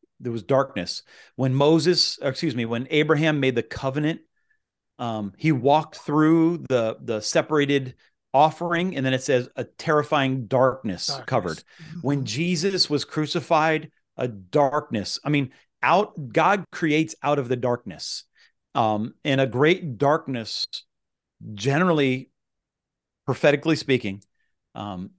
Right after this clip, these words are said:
Speaker 1: it is, it is a darkness that we enter into a season that God gives us an opportunity to walk into the darkness and walk out of the darkness changed. Um, and, and that is what we see, see here. This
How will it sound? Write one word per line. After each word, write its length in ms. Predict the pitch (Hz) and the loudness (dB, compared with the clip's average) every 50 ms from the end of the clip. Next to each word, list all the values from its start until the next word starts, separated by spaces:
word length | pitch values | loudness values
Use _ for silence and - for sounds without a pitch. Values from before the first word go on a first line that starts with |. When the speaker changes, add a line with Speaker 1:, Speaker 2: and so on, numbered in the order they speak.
| _ _ | _ _
Speaker 1:
it 260 | - - 156 151 147 | -14 -6 -2 2 2
is, 280 | 156 147 131 - - - _ - | 4 2 2 0 -6 -10 _ -2
it 120 | 156 143 139 | 0 2 2
is 240 | 143 143 135 131 - _ - | 2 2 0 -2 -4 _ -4
a 80 | 147 | -4
darkness 720 | 135 117 107 - - 143 143 170 180 - 185 190 196 - - | -4 -4 -6 -2 2 4 4 4 4 2 -2 -4 -2 -2 0
that 180 | - 151 151 | 0 0 2
we 160 | 143 147 160 - | 2 0 -2 -2
enter 340 | 151 160 170 - 165 143 | -2 -4 -2 0 0 0
into 300 | 147 156 156 160 156 127 | 0 0 -2 -4 -4 -4
a 40 | 127 | -4
season 680 | 120 - - 151 160 170 147 120 110 101 87 87 90 - _ _ _ _ _ _ _ | -4 -4 -6 -4 -4 -4 -4 -4 -4 -6 -6 -8 -10 -14 _ _ _ _ _ _ _
that 200 | - 135 135 131 | 0 0 0 2
God 400 | 117 139 143 147 147 143 139 135 - _ _ _ _ _ _ _ _ _ _ _ _ - 127 110 104 | 2 4 4 4 4 4 2 -2 -8 _ _ _ _ _ _ _ _ _ _ _ _ -18 -16 -10 0
gives 220 | 107 165 190 175 190 | 4 4 4 6 4
us 140 | 208 - | 4 4
an 80 | 180 165 | 4 2
opportunity 500 | 160 165 160 - - - 170 156 135 117 | 0 0 -2 -4 -6 -6 -4 -4 -2 -2
to 80 | 120 113 | -2 0
walk 340 | 107 131 143 131 - - - _ | 2 2 2 2 2 -4 -12 _
into 320 | - 165 170 180 180 190 202 | -2 0 2 2 2 0 0
the 80 | 170 190 | -2 -2
darkness 720 | 170 - 147 139 135 135 - 113 104 104 - - - - _ _ _ _ - | 0 2 2 2 2 0 -4 -10 -12 -10 -8 -10 -10 -10 _ _ _ _ -4
and 180 | 135 135 139 | -2 0 2
walk 300 | 131 139 139 - - - _ - | 4 4 4 4 0 -4 _ 0
out 180 | 143 151 170 | 2 4 4
of 120 | 185 175 151 | 4 4 2
the 80 | 170 | 2
darkness 760 | 147 127 139 131 135 135 - - 120 113 107 - - - - _ - | 2 2 2 2 0 -2 -4 -6 -8 -8 -6 -6 -8 -8 -10 _ -12
changed. 600 | - - 127 113 98 87 76 73 - - - - _ _ _ _ _ _ _ _ _ _ _ | -8 -6 -4 -4 -4 -6 -10 -14 -16 -18 -18 -20 _ _ _ _ _ _ _ _ _ _ _
Um, 560 | - 92 92 87 85 87 85 85 82 87 - _ _ _ _ - | -14 -14 -14 -14 -12 -12 -12 -12 -12 -14 -18 _ _ _ _ -6
and, 200 | 135 123 147 - | -6 -6 -4 -2
and 180 | 151 131 131 143 | -2 0 2 4
that 160 | 151 165 170 | 4 4 4
is 100 | 165 127 | 2 2
what 140 | 147 143 - | 2 0 0
we 100 | 127 120 | -2 -4
see, 360 | - - 131 123 117 127 135 - | -4 -4 -4 -4 -4 -6 -6 -8
see 300 | - - - 131 117 113 | -8 -8 -4 -4 -2 -2
here. 240 | 113 107 95 87 - - | -2 -2 -2 -4 -4 -2
This 220 | 127 117 113 - | -2 -2 -2 -4